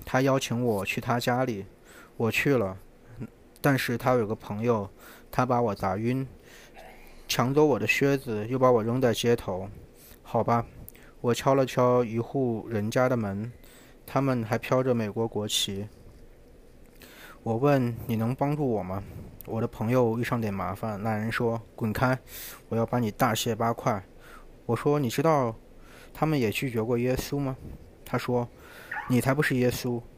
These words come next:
在我打死你的骨头之前，赶快滚！我又不是你爹。”我决定让人逮捕这家伙。我跑去找警察，跑了进来，跑了，跳进一个出租车，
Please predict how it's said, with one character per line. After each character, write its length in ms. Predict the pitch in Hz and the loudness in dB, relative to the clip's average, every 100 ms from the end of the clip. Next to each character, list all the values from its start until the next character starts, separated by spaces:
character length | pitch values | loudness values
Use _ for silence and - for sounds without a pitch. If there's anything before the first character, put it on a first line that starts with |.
| - - | -20 -2
在 120 | - | 4
我 120 | 127 117 | 4 6
打 180 | 117 | 2
死 140 | 131 143 | 2 0
你 100 | 117 | -2
的 80 | 113 | -2
骨 180 | - 120 | -2 -2
头 140 | 131 | 0
之 120 | 127 | -2
前， 300 | 123 110 110 | -2 -2 -2
赶 160 | 117 104 | -2 -2
快 160 | 139 | -2
滚！ 280 | 120 110 90 - - | -2 -4 -8 -10 -6
我 100 | 117 | -6
又 60 | |
不 100 | 120 | -2
是 120 | - 143 | 0 0
你 140 | 120 | 0
爹。” 300 | - 135 135 - - - - - - - - - | 0 2 2 -2 -20 -20 -20 -18 -18 -18 -20 -10
我 120 | - 120 | -2 0
决 180 | 123 | 2
定 220 | 139 156 139 | 4 4 2
让 260 | 139 127 | 2 0
人 220 | 113 117 139 | -2 -2 -2
逮 200 | - 127 | -4 -4
捕 140 | 135 | -6
这 100 | 117 | -6
家 220 | 113 110 | -6 -6
伙。 320 | 110 113 98 95 - - - - - - | -6 -6 -8 -10 -18 -20 -20 -20 -18 -10
我 100 | 127 | -10
跑 220 | - 113 | -8 -8
去 360 | - 131 117 | -8 -8 -8
找 200 | 110 117 | -6 -8
警 180 | 113 117 | -8 -10
察， 340 | 101 - 101 113 - - - - - - - - - - - - - - - | -12 -14 -14 -14 -20 -20 -20 -20 -20 -20 -20 -20 -18 -12 -10 -8 -10 -10 -4
跑 140 | 131 | 0
了 100 | 131 | 0
进 280 | 147 165 147 | -2 -2 0
来， 340 | 120 120 139 143 | 2 2 0 -2
跑 140 | - 117 | -4 -2
了， 140 | 113 - - - - - - - | -2 -6 -14 -20 -20 -20 -20 -2
跳 220 | - 135 | 2 4
进 180 | 131 120 | 2 -2
一 100 | 110 | 0
个 240 | 135 120 110 | 2 2 2
出 160 | - | -2
租 100 | 131 | -4
车， 320 | 127 - 139 | -2 0 0